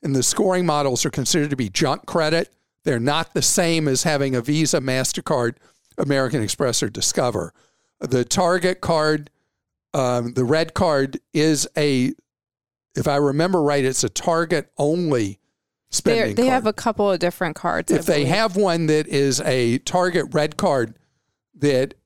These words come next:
Speaker 1: is a Visa or MasterCard, that would be a better reflection on your credit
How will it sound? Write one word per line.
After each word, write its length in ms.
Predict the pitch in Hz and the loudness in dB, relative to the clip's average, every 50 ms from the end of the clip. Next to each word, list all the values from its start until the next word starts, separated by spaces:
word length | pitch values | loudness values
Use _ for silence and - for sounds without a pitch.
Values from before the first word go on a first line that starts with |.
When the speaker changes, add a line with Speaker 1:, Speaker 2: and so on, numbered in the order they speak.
| _ _ _ _ _ | _ _ _ _ _
Speaker 1:
is 280 | - 190 151 139 123 123 | 0 0 2 2 2 0
a 40 | 139 | 0
Visa 380 | 117 - 170 190 170 175 175 | 0 0 0 2 2 2 2
or 60 | 139 127 | 0 0
MasterCard, 760 | 131 139 147 156 156 - - 226 - 185 180 180 180 170 165 _ _ _ _ _ _ _ _ _ _ - | 0 0 0 0 -2 -2 -4 -2 0 0 0 0 0 -2 -6 _ _ _ _ _ _ _ _ _ _ -2
that 280 | 160 151 160 208 - | -2 0 0 0 0
would 160 | 196 180 160 | 0 -2 0
be 160 | 147 175 170 160 | 0 0 2 2
a 60 | 147 | 0
better 360 | 117 - 151 151 165 180 180 | 0 0 0 2 2 2 2
reflection 720 | 165 160 139 - - 180 151 151 147 - - 180 151 151 | 2 2 0 0 0 0 0 0 0 0 0 0 0 0
on 240 | 143 139 135 139 139 | 0 -2 -2 0 0
your 180 | 135 127 120 | 0 0 0
credit 640 | 120 - - - 175 147 143 143 139 - - _ | -2 -4 -4 -2 0 2 2 2 0 -2 -4 _